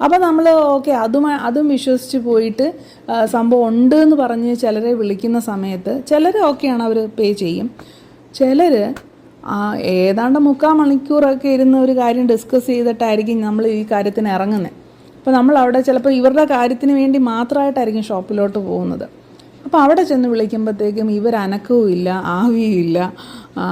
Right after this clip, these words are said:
ആ ഒരവസ്ഥയാണ്. അപ്പോൾ അങ്ങനെ എനിക്ക് കുറേ പറ്റ് പറ്റാനായിട്ട്, അതായത് തുടക്കകാലത്തൊക്കെ അങ്ങനെ പറ്റിയിട്ടുണ്ട്. തുടക്കകാലത്ത് ഞാൻ, ആ, മെറ്റീരിയൽ വരെ എടുത്തിങ്ങി പോന്നിട്ടുണ്ട്. ആ, എന്നിട്ട് പിന്നെ വിളിക്കുമ്പം ഇവർ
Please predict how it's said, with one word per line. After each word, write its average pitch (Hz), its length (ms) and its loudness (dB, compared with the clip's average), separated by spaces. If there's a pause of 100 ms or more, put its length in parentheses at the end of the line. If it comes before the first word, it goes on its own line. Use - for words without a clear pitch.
(800)
ആ 262 280 2
ഒരവസ്ഥയാണ്. 202 600 0
അപ്പോൾ 214 180 -4
അങ്ങനെ 277 680 0
എനിക്ക് 254 360 0
കുറേ 233 320 2
പറ്റ് 220 260 -2
പറ്റാനായിട്ട്, 214 600 -2
അതായത് 190 280 2
തുടക്കകാലത്തൊക്കെ 240 760 0
അങ്ങനെ 220 240 -4
പറ്റിയിട്ടുണ്ട്. 214 460 -2
തുടക്കകാലത്ത് 285 600 0
ഞാൻ, 285 260 0 (400)
ആ, 202 160 -2
മെറ്റീരിയൽ 226 640 0
വരെ 277 200 0
എടുത്തിങ്ങി 240 380 0
പോന്നിട്ടുണ്ട്. 208 640 -6 (640)
ആ, 190 680 -6
എന്നിട്ട് 262 320 4
പിന്നെ 262 340 2
വിളിക്കുമ്പം 220 560 -2
ഇവർ 208 320 0